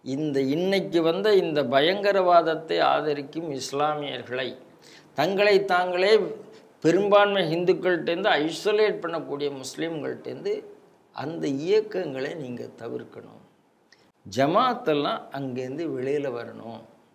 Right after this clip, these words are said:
அப்படின்னு நான் சொன்னேன். சொல்லும்போது அங்க இருந்த ரெண்டு மூணு பெரியவர், "நீங்க கரெக்டா நாடி பிடிச்சு சொல்லிட்டீங்க சார், ரொம்ப கரெக்டா சொல்லிட்டீங்க. ஆனா என்ன செய்யறது, இன்னைக்கு வர சமுதாயம் அப்படி மாறிட்டு இருக்கு, கான்ஃபரன்டேஷனிஸ்டா இருக்கு" அப்படின்னு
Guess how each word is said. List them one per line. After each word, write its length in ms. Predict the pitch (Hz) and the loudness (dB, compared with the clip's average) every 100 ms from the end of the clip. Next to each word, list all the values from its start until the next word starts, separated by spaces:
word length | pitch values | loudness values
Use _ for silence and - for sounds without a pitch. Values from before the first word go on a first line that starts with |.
| _ _ _ _ - | _ _ _ _ -16
அப்படின்னு 340 | 110 131 185 | -12 -12 -12
நான் 220 | 220 - | -16 -16
சொன்னேன். 380 | - 123 123 - _ _ _ _ _ | -16 -14 -16 -20 _ _ _ _ _
சொல்லும்போது 800 | - - 190 269 226 165 185 226 | -8 -2 0 0 0 0 2 4
அங்க 260 | 208 156 147 | 4 2 -2
இருந்த 300 | 143 196 185 | -2 -2 -4
ரெண்டு 200 | 135 139 | -4 -6
மூணு 200 | 143 135 | -6 -6
பெரியவர், 400 | 123 135 165 160 | -6 -4 -4 -4
"நீங்க 440 | 127 123 113 - | -8 -10 -10 -6
கரெக்டா 500 | 139 160 - - 175 | -6 -6 -8 -4 -2
நாடி 320 | 135 127 147 147 | -2 -6 -6 -8
பிடிச்சு 460 | 139 131 123 - | -10 -16 -16 -14
சொல்லிட்டீங்க 420 | 120 113 113 110 | -14 -12 -14 -16
சார், 360 | 104 - 104 - _ _ _ _ _ - | -16 -16 -16 -16 _ _ _ _ _ -16
ரொம்ப 260 | 135 131 | -14 -12
கரெக்டா 260 | 123 117 120 117 | -12 -12 -12 -14
சொல்லிட்டீங்க. 320 | 110 - 104 - - _ _ - - - - | -18 -20 -20 -20 -20 _ _ -20 -20 -20 -10
ஆனா 180 | 135 165 | -6 -2
என்ன 340 | 147 160 190 | -2 -2 -4
செய்யறது, 500 | - 160 151 139 143 | -2 0 0 0 -2
இன்னைக்கு 300 | 135 139 127 | -4 -6 -4
வர 200 | 135 151 | -4 -4
சமுதாயம் 540 | 143 139 139 147 139 | -6 -8 -6 -6 -6
அப்படி 280 | 123 113 113 117 | -10 -12 -16 -10
மாறிட்டு 320 | 127 135 120 | -8 -8 -10
இருக்கு, 400 | - 113 - - | -16 -20 -16 -8
கான்ஃபரன்டேஷனிஸ்டா 960 | 139 135 131 123 117 - 113 117 - 117 | -8 -8 -12 -10 -12 -12 -16 -16 -14 -14
இருக்கு" 320 | 101 - - - _ _ _ _ - | -14 -20 -20 -20 _ _ _ _ -20
அப்படின்னு 640 | 107 107 113 143 131 | -20 -16 -14 -14 -14